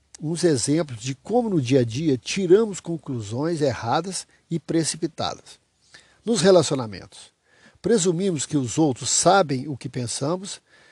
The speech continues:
e que não precisamos dizer o que queremos.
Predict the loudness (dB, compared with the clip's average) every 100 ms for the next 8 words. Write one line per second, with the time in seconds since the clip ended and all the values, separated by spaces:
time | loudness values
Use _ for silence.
0 | _ -8 -4 0 2 2 4 2 2 2
1 | 2 2 -2 -2 2 2 2 -4 0 2
2 | 4 0 -4 -14 -20